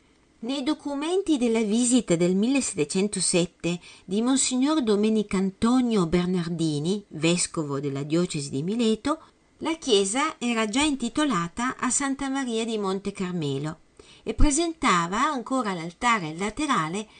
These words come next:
dedicato a Santa Maria Lauretana. Il luogo di culto è citato nuovamente come dentro le mura nella deposizione del millesettecentoquaranta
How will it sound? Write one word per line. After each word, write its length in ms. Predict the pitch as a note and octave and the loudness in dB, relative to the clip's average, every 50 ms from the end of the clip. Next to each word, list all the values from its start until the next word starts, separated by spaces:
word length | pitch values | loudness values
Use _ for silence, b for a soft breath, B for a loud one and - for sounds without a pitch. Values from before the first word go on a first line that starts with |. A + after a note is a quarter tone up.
| b b b | b b b
dedicato 840 | b B3 D4+ C#4+ E4+ E4 - - B3 D3+ D3+ E3 - - B3 C4+ - - | b -4 0 2 2 0 2 0 0 0 -2 -4 -4 -4 -4 -4 -4 -4
a 100 | - C4+ | -4 -4
Santa 340 | - - E4+ F4 F4 F4 E4 | -2 -4 -6 -6 -4 -4 -4
Maria 360 | D4+ D4 C4 G#3 F3+ F#3 G#3+ | -2 -2 -2 -2 -2 -2 -2
Lauretana. 680 | A3+ A#3+ A#3+ A#3 B3 B3 - - D3 A2+ B2 C#3 D3+ D#3+ - _ _ _ _ _ b b b b b b b b b b b | -4 -6 -6 -6 -6 -8 -6 -8 -8 -8 -8 -10 -12 -12 -14 _ _ _ _ _ b b b b b b b b b b b
Il 140 | - C4 C#4+ | -4 -2 4
luogo 280 | D#4+ F#4+ F#4 C#4+ D4 | 4 4 4 4 2
di 140 | G#3+ A3 G#3+ | 0 0 -4
culto 600 | - - F#3 F3+ E3+ E3 - _ G#3 A#3 - - _ _ | -4 -2 -2 -2 -2 -2 -4 _ -4 -4 -4 -6 _ _
è 140 | - C4 C#4 | -6 -4 -2
citato 560 | - - F#4 - - B3+ F3+ E3+ - - G3+ | 0 0 0 2 2 2 2 2 0 -2 -2
nuovamente 680 | G#3+ A#3+ B3 C4+ B3+ A3+ G#3 F3+ F#3+ G#3 G#3 - A3 - | -2 -2 -2 -2 -2 0 0 -2 -2 -2 -4 -6 -8 -6
come 320 | - G3 F#3+ F#3 F3 E3+ | -6 -4 -4 -4 -4 -2
dentro 400 | E3+ A3+ C#4 C4+ B3+ - G#3+ F#3+ | -2 -2 -2 -2 -4 -4 -4 -4
le 160 | F#3+ F3+ F3+ | -2 -2 -2
mura 440 | F3+ F#3 F3 E3 D#3+ D#3 F#3 G3+ A#3 b b b b b b b b | -2 -2 -2 -2 -2 -2 -2 -2 -2 b b b b b b b b
nella 220 | - A3 C4 C#4+ C#4+ | -4 -2 0 0 2
deposizione 880 | A3+ C#4 C#4 - C4 B3+ - C4+ C4 - - - B3+ B3+ B3+ B3+ B3 | 0 0 -2 0 -2 -2 -2 -2 -4 -6 -4 -2 -2 0 0 -2 -2
del 160 | F#3 F#3 F3+ | -2 -4 -4
millesettecentoquaranta 1500 | F#3 G3 G#3+ A3 A3 G3+ - E3 D3+ - D#3+ - - F#3 F#3+ F#3 - E3 E3 G3+ A3 G#3+ F3 D3+ D3+ D#3 D#3+ - F3+ E3+ | -4 -4 -4 -4 -4 -4 -6 -8 -8 -10 -10 -6 -6 -6 -6 -6 -8 -8 -6 -4 -4 -2 -2 -4 -4 -6 -6 -8 -8 -8